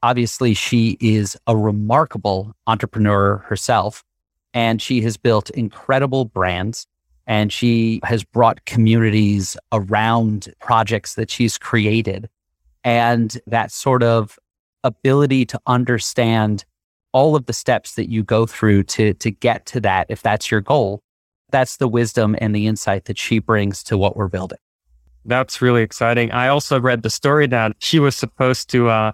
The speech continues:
Speaker 2: taste one of your tomatoes as one of the big tests to see if, if App Harvest is really a place she should be associating with.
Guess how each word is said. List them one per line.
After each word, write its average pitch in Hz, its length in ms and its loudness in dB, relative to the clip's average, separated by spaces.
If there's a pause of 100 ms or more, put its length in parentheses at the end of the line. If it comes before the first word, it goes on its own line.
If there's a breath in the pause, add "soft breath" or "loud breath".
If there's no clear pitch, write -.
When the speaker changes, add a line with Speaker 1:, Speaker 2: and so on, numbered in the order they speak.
(140)
Speaker 2:
taste 175 340 -2
one 127 160 0
of 120 100 0
your 123 140 2
tomatoes 131 680 0 (480)
as 120 180 -4
one 135 120 2
of 117 80 -2
the 117 80 0
big 135 380 0
tests - 600 -6
to 127 100 0
see 139 300 0
if, 127 100 -2 (100)
if 123 120 -8
App 135 300 -4
Harvest 135 420 0 (120)
is 120 100 -6
really 143 320 4
a 120 60 2
place 135 320 0
she 127 220 0
should 123 220 0
be 127 100 0
associating 131 680 0
with. 104 300 -6